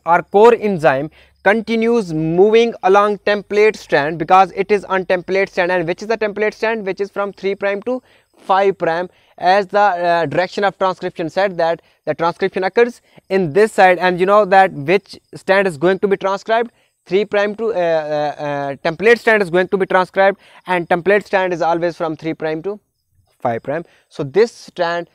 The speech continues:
the bottom strand, is the template strand. So the core enzyme continues moving along template strand, and it will read the template strand from three prime to five prime end,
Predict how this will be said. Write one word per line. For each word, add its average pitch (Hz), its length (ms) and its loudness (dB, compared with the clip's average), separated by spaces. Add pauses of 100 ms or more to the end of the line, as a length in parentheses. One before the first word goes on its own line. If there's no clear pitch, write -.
(160)
the 139 300 0
bottom 180 340 -2
strand, 170 480 -6
is 165 280 -6
the 147 280 -4 (320)
template 156 500 0
strand. 120 420 -12 (220)
So 180 260 -2
the 175 140 -6
core 196 280 2
enzyme 190 540 0
continues 196 460 -2
moving 190 380 2
along 175 320 0
template 185 520 0
strand, 214 460 -4 (380)
and 190 340 0 (240)
it 196 160 -4 (100)
will 190 240 0
read 202 600 0
the 190 260 2
template 180 500 -2
strand 170 340 -2
from 143 260 -2 (140)
three 202 260 -4
prime 185 380 -2
to 170 280 -2 (320)
five 226 540 0
prime 214 340 0
end, 196 300 -2